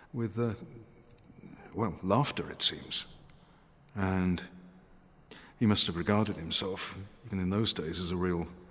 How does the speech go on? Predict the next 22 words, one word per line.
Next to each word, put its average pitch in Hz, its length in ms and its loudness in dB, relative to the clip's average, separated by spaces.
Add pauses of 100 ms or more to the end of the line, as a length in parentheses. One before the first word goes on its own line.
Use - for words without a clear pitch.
(600)
prisoner. 104 400 4 (580)
He 98 100 0
must 123 300 2
have 85 100 -6
tried 92 320 0
to 95 80 -8
figure 87 380 0 (240)
what - 160 -6
this - 180 0
was 98 120 -2
all - 180 -8
about. 110 420 -2 (320)
He 120 120 4
would 107 100 6
certainly 101 300 6
have 98 100 2
had 98 140 2
a 95 40 2
lot 92 160 0
of 85 120 -8
time 92 300 0
to, 87 200 -4